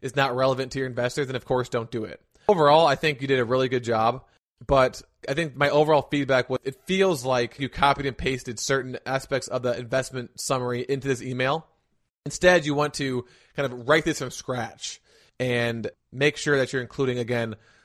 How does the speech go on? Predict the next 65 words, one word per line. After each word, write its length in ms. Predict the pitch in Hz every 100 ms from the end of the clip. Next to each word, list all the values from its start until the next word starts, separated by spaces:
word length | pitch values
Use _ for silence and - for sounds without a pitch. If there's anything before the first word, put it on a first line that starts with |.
| _ _ -
all 300 | 135 151 151
of 80 |
the 200 | 143 143 -
most 240 | 139 135
important 360 | 131 - 139 135
information 420 | 127 123 120 123
about 240 | 117 120 -
the 60 |
deal 260 | 117 120 117
to 140 | -
your 80 | 117
investors. 500 | 113 107 - 73 -
So 340 | 123 113 110 - - _ _
that's 140 | 135
gonna 160 | 143 131
be 280 | 135 131 135
about 320 | 120 135 131
the 80 | -
business 320 | 117 160 165
plan, 400 | - 160 156 160 - -
which 180 | 127
you 80 | 139
talked 380 | - - 139 127
about, 400 | 117 123 127 -
just 200 | 127 -
maybe 220 | 131 127
a 60 | 127
little 120 | 123
bit 40 |
more 80 | 127
detail. 500 | 123 123 127 117 120 _ _ _ -
The 60 |
market, 480 | 131 156 156 160 -
which 80 | 123
you 60 |
talked 220 | - 135 127
about, 240 | 127 127
but 80 | 123
maybe 100 | 117
just 100 | 120
a 40 |
little 100 | 120
bit 60 | 120
more 80 | 113
detail. 520 | 127 117 117 113 - _ _ _
And 100 | 139
then 100 | 135
maybe 120 | 151
a 80 | 147
little 280 | 131 170 180
bit 160 | 160
about 420 | 147 139 135 135 - _
the 100 | 123
type 160 | 143 135
of 180 | 120
debt 280 | 104 135 131
that 120 | 135
you're 80 | 143
putting 240 | 147 135 135
on 100 | 135
the 60 |
deal, 240 | 127 139 131
if 80 |
that's 220 | 120 131 127
important. 400 | 120 135 143